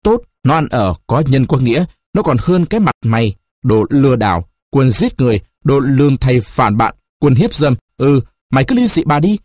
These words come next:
rồi bà tố cáo tội lường gạt, tội giết người của mày trước pháp luật cho mày xem. Mày về,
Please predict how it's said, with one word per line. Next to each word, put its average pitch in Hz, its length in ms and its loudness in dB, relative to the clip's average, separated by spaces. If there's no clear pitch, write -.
rồi 123 180 0
bà 107 160 2
tố 139 260 0
cáo 151 240 -2
tội - 180 -4
lường 120 260 0
gạt, 101 180 -2
tội 147 180 2
giết - 260 -4
người 131 140 0
của - 160 -4
mày 110 220 0
trước - 260 -4
pháp - 200 -6
luật 120 180 -2
cho - 80 0
mày 110 140 -2
xem. 135 260 0
Mày 117 240 2
về, 107 320 -2